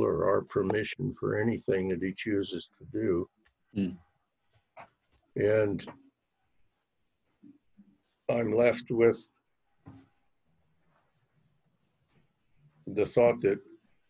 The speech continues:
Speaker 1: I have to credit to, uh, Oswald Chambers in today's, uh, reading.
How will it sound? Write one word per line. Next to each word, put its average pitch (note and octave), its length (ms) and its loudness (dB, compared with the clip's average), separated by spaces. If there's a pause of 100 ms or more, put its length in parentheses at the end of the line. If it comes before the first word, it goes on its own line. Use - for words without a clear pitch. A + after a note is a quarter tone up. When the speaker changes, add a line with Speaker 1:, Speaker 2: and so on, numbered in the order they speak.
(120)
Speaker 1:
I G2 100 6
have B2 260 2
to G2 100 -2
credit B2+ 440 4 (180)
to, G2+ 580 2
uh, - 460 -8
Oswald A2 480 4
Chambers C3 640 2 (1400)
in F#2+ 280 -4
today's, G#2 800 -2 (840)
uh, F2 160 -2
reading. G2 540 -2